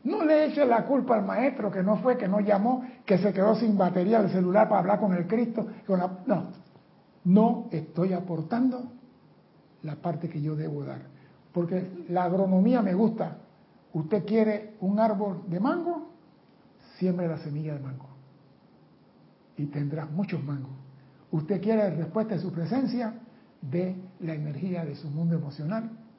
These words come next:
esa sustancia, para que los maestros la siembren en tu presencia y tú tengas todo lo que puedas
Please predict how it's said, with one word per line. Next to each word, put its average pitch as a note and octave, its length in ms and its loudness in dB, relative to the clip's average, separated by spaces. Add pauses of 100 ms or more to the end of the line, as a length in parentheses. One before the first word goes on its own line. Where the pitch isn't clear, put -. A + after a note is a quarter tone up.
(500)
esa D#3+ 220 -2
sustancia, A3 560 -4 (640)
para D3+ 200 -2
que F3+ 80 -6
los D#3 160 0
maestros F#3+ 440 -2 (300)
la E3 280 -2 (120)
siembren C4 440 6
en F3+ 80 2
tu A3+ 140 2
presencia G3 640 0 (520)
y D#3 120 0
tú E3+ 160 0
tengas E3+ 420 0 (400)
todo F#3 400 2 (220)
lo D#3 160 -8
que E3 100 -8
puedas E3 560 -2